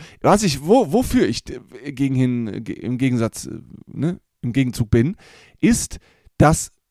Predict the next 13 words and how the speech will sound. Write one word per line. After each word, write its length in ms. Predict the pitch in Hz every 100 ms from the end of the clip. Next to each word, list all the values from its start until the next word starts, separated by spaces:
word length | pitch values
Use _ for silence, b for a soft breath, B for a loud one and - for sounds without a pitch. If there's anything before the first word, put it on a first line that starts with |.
| -
die 100 | 151
Karen 420 | - 165 190 190
Mioska, 640 | 180 170 214 - - 60 190 _ _ _ _ -
ne, 240 | 135 277 - _ _ -
von, 440 | - 156 139 135
von 120 | -
der 100 | 143
A 120 | 123 101
R 60 |
D 320 | 101 110 110 - b b b b
mit 320 | - 180 - - _ _ _ _ _ - 185
einer 160 | 160 151
Grimme-Ehrung 800 | - 254 202 131 127 104 101